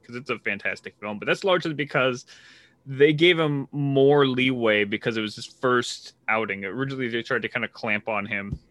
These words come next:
But, uh, he, he kinda pushed back a little bit and said, "All right, uh,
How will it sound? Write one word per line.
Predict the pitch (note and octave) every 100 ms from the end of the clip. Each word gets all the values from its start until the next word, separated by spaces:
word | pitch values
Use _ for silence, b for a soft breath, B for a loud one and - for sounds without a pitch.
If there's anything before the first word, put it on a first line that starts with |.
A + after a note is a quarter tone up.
| _ _ - - _ -
But, | C#3 G#2 - -
uh, | A2 G#2
he, | C3 B2
he | C#3
kinda | D3 C3
pushed | - D3+ -
back | D#3 D3
a |
little | B2+ A2
bit | A2+
and | G2+
said, | - A#2 -
"All | B2+
right, | C#3+ C3+
uh, | C3 C3